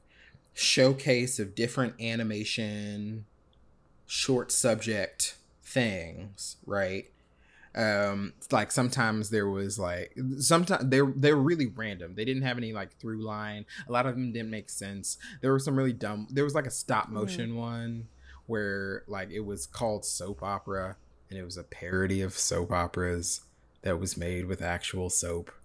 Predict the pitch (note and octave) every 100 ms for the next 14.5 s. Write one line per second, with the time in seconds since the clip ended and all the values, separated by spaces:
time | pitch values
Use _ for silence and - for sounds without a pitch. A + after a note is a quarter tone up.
0 | F3+ E3+ D#3+ G#3 G3 - E3+ - - G#3+
1 | B3+ C4 - _ _ G#3 G#4+ E4+ G4+ B4+
2 | A4+ B4+ F5 D#5+ F5 F#5 F#5 E5+ - D#5+
3 | B4+ C5+ C5 C5+ B4+ B4+ B4 B4 B4+ B4+
4 | B4 B4+ B4 C#5 - - A4+ - A#4 -
5 | - - - - - - - - - B4+
6 | A4+ G#4 - - - - C#3+ C#3+ C3+ B2+
7 | A#2+ A#2+ A#2+ - - D3 C3+ B2+ A#2+ B2+
8 | A#2 A2 B2 A#2+ A#2 A#2 C#3 C3+ C3+ C3+
9 | C3 C3+ B2+ A2 A2 B2+ A#2+ B2 B2+ A#2+
10 | A#2+ - C3 B2+ B2 A2+ - B2 B2+ -
11 | C3 B2+ A#2+ - C3+ C3 B2+ B2 A#3 B3
12 | B3 A#3+ A#3 A3 G#3 G#3 G#3 G#3+ - A#3
13 | A3+ B3+ A#3 A3+ A3+ A#3 G#3+ F#3+ - -
14 | F3+ F3 G3+ F3+ D#3